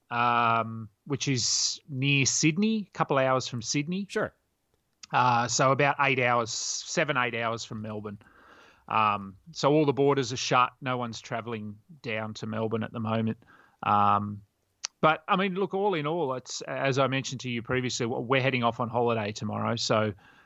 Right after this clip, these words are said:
Speaker 1: um, uh, yeah, look, we're, we're, we're considering ourselves pretty lucky.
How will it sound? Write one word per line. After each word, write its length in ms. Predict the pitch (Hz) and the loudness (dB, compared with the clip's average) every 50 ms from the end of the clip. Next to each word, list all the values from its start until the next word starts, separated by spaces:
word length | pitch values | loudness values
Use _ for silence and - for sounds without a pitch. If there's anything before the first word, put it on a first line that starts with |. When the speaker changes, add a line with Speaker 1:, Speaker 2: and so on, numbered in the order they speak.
| _ _ - | _ _ 2
Speaker 1:
um, 580 | - 113 110 110 107 104 104 104 101 101 92 - _ _ _ _ _ _ _ _ _ _ _ _ _ - - _ _ _ 101 | 4 6 6 8 6 4 4 0 -8 -12 -14 -18 _ _ _ _ _ _ _ _ _ _ _ _ _ -20 -20 _ _ _ -10
uh, 40 | 113 | -8
yeah, 480 | 123 98 131 170 156 139 139 123 107 107 | -8 -6 -6 -2 2 4 4 4 4 2
look, 160 | 117 113 117 - | -2 -6 -6 -4
we're, 220 | 127 120 113 117 | -4 -4 -4 -4
we're, 360 | - 123 117 120 113 110 107 - _ _ _ | -6 -4 0 2 2 2 0 -4 _ _ _
we're 240 | - 120 113 110 107 | -6 -4 -4 -4 -6
considering 540 | - - - 131 - - 139 135 131 120 | -8 -6 -6 -4 -2 0 2 2 2 4
ourselves 420 | 113 110 104 - - 120 113 104 - | 2 0 0 0 0 0 0 -2 -4
pretty 240 | _ - 117 110 104 | _ -2 -2 0 2
lucky. 560 | 107 113 113 - - 117 104 101 98 98 | 2 2 2 2 -4 -8 -8 -8 -10 -16